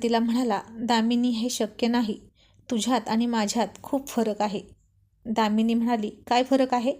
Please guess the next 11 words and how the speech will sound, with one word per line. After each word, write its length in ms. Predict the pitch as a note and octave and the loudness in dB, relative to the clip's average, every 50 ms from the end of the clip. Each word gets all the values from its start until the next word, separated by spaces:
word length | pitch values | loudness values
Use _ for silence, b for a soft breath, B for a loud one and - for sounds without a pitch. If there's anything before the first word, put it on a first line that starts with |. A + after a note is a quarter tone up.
| - B B B B B B B B B | -8 B B B B B B B B B
मला 180 | C4+ C4+ C4+ | 2 4 4
तर 120 | C4+ C#4 C#4 | 4 2 2
कोणताच 480 | C#4 D4 C4+ B3+ A#3 A#3 B3+ C4 - | 4 4 4 4 4 4 2 4 4
फरक 200 | - C#4 C4 A#3+ | 4 4 4 4
दिसत 320 | A3 A3 A#3 - A3 G#3 G#3+ | 2 0 0 0 -2 -2 0
नाही." 220 | G#3+ A3 G3+ G3 - - - _ _ _ _ _ _ - | 0 0 -2 -4 -10 -12 -20 _ _ _ _ _ _ -6
"मग 100 | B3 C4 C4 - - | -4 -4 -4 -2 0
तुलाच 260 | C#4 C4+ C#4+ D4+ - | 2 4 4 4 2
काय 180 | - - C#4+ C#4 | 2 2 2 2
फरक 240 | C#4 C4+ C4+ C4 B3 | 4 4 2 2 2
दिसतोय?" 380 | A#3 B3+ B3+ - - B3 B3 | 0 -2 -2 -2 0 -2 -2